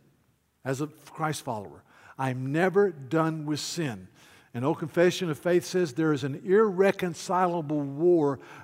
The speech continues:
going on in the hearts of all of God's people.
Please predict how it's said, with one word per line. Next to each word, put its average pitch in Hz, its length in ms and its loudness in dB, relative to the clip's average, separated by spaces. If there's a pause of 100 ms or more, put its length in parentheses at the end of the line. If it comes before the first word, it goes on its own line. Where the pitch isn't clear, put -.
(120)
going 175 320 0
on 165 340 -2
in 151 160 -6
the 139 100 -6
hearts 165 360 -6
of 139 180 -12
all 147 260 -6
of 123 120 -8
God's 120 240 -8
people. 107 340 -16